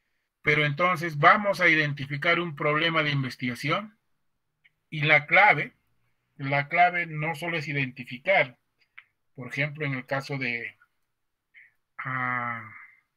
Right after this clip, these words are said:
estoy un poco con la memoria. Ah, a ver, eh, la, la señorita que, que está viendo el tema de obesidad y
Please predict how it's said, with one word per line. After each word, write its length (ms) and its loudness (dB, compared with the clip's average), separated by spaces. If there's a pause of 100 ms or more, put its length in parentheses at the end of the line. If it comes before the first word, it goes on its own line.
(880)
estoy 180 -4
un 80 -2
poco 280 -2
con 260 -8
la 100 -6
memoria. 640 -4 (680)
Ah, 640 -2
a 120 2
ver, 260 6
eh, 460 0 (640)
la, 440 -8
la 160 -14
señorita 580 0
que, 400 4 (680)
que 80 -8
está 220 0
viendo 320 0
el 100 -4
tema 280 0
de 180 0
obesidad 720 0
y 600 -10